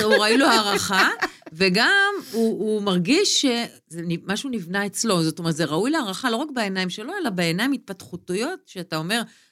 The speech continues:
Speaker 1: "בואו נגדל ילדים עצמאיים", זה ערך מאוד מאוד חשוב. כי מסוגלות עצמית בונה ערך עצמי, וזה כאילו ערכים מאוד מאוד חשובים, אבל מה לעשות שאתה מגדל ילד עם הפרעת קשב?
Speaker 2: זה לא כל כך עובד,
Speaker 1: זה
Speaker 2: לא
Speaker 1: שאלה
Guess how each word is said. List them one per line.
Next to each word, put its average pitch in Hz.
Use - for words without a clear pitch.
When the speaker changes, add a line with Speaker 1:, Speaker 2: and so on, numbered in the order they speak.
Speaker 1:
"בואו 202
נגדל 196
ילדים 190
עצמאיים", 196
זה 175
ערך 202
מאוד 185
מאוד 202
חשוב. 240
כי 180
מסוגלות 190
עצמית 247
בונה 180
ערך 180
עצמי, 262
וזה 196
כאילו 440
ערכים 214
מאוד 247
מאוד 233
חשובים, 208
אבל 135
מה 147
לעשות 214
שאתה 160
מגדל 151
ילד 247
עם 180
הפרעת 175
קשב? 190
Speaker 2:
זה 233
לא 302
כל 403
כך 254
עובד, 160
Speaker 1:
זה 226
Speaker 2:
לא -
Speaker 1:
שאלה -